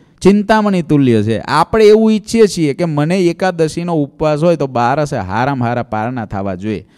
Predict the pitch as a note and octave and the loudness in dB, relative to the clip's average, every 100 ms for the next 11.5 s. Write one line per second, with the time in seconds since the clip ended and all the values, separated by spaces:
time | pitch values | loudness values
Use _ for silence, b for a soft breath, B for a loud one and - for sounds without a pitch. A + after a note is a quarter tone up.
0 | b b - B2 C#3+ B2+ C3+ - C#3 C3+ | b b -4 0 0 0 -4 -2 -2 0
1 | A#2 B2+ C#3 - B2+ A2 F#2+ F#2+ A2 C3+ | -2 -2 -2 -4 -6 -4 -4 -4 -4 -2
2 | C3+ C#3+ C3+ D3+ D3 A2 b b b A#2+ | -2 -2 0 2 2 -2 b b b -4
3 | A2 A#2 B2+ C3 B2+ A#2+ B2 B2+ B2+ B2+ | -2 0 0 0 -4 -2 0 2 0 -2
4 | B2 A2+ E2 _ _ _ _ _ A2+ B2 | -4 -8 -12 _ _ _ _ _ -6 -2
5 | B2+ B2 B2+ A#2 A#2 - A#2+ A#2+ A#2+ A2 | -2 -2 -2 -2 -2 -4 -2 -2 -2 -2
6 | A#2+ A#2+ B2+ B2 A2 G2+ A#2+ A#2+ A#2+ B2 | -2 -4 -4 -4 -2 -2 -2 -2 -2 -4
7 | A#2+ A#2 A2+ A2 A#2 A2+ G#2+ A#2+ B2 A#2 | -4 -6 -6 -4 -2 -2 0 0 0 0
8 | A#2 G#2+ G#2+ G2 E2+ b b - A2+ A#2 | -2 -2 -2 -4 -4 b b -6 -4 -2
9 | A#2+ B2 A2 A2+ B2 A#2 C3 C#3+ G2+ G#2 | -2 -2 -6 -4 -4 -4 -4 -6 -6 -4
10 | A2 A#2 A#2+ A#2 A#2 A#2+ A2+ G#2+ A2 A#2 | -4 -2 -4 -4 -4 -4 -2 -2 -2 -2
11 | B2 A#2+ A#2 F#2 E2 | -4 -2 -4 -4 -8